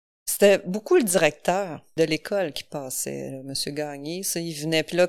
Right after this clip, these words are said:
quand il arrivait dans la classe, il fallait tout se lever et dire « Bonjour, monsieur le directeur ».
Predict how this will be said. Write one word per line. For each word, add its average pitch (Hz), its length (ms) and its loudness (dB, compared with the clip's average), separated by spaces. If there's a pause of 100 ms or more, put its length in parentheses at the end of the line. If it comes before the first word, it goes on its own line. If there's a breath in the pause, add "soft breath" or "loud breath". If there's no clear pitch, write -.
quand 220 280 0
il 220 40 8
arrivait 190 280 6
dans 190 160 6
la 170 140 8
classe, 175 320 2
il - 20 -4
fallait 180 240 0
tout 226 120 2
se 226 140 0
lever 196 360 4
et 208 40 0
dire « 180 220 -2
Bonjour, 175 760 4
monsieur 254 300 4
le 226 160 6
directeur ». 202 1040 6